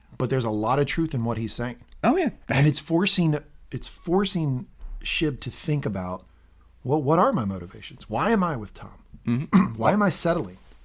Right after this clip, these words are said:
Speaker 1: for this guy?
Speaker 2: Why am I getting involved in politics? Why am I working for this guy?" It, this rattled her. This is an introspection that he forced upon her that she doesn't want.
Speaker 1: Yep, yep. Now we have <clears throat> my scene of the episode.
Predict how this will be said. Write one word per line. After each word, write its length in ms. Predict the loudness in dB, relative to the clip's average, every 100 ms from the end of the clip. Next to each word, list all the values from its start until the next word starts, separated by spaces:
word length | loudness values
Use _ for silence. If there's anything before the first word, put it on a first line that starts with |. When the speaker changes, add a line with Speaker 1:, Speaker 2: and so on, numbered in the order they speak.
| -14
Speaker 1:
for 120 | -8
this 120 | -8
guy? 300 | -4 -6 -6 -16 -10
Speaker 2:
Why 200 | -6 -2
am 80 | 0
I 80 |
getting 160 | 4 4
involved 320 | 4 2 0
in 60 | -2
politics? 580 | -2 -2 -4 -8 -10 -16
Why 260 | -8 -2 2
am 100 | 6
I 80 | 6
working 260 | 6 4
for 100 | 0
this 160 | 0 0
guy?" 300 | -2 -2 -6 -18 _ _ -16 0
It, 220 | 0 0 -6 _ -20 4
this 920 | 6 6 4 -2 -4 -6 -10 -12 -16 -16
rattled 600 | -2 6 8 8 4 2
her. 340 | -2 -8 -8 -18
This 240 | -8 -4 -2
is 100 | 0
an 80 | 2
introspection 600 | 2 0 2 2 2 0
that 100 | 0
he 100 | -2
forced 500 | -4 -2 0 0 -2
upon 320 | 0 2 2
her 140 | -2
that 140 | -4 -4
she 180 | -4
doesn't 420 | 0 0 0 -4 -10
want. 260 | -12 -12 _ _ -20 -20 _ _ -20 -18
Speaker 1:
Yep, 180 | -10 -10 -12 _ _ -14
yep. 120 | -14 -16 -18 -18 -20 -20 -20 -20 -12 0
Now 300 | 4 6 6
we 140 | 4
have 420 | 2 2 0 -2 0 8
<clears throat> 240 | 8 8
my 340 | 0 2 6 6
scene 360 | 4 2 2
of 80 | 2
the 160 | 0 -4
episode. 460 | -6 -10 -10 -12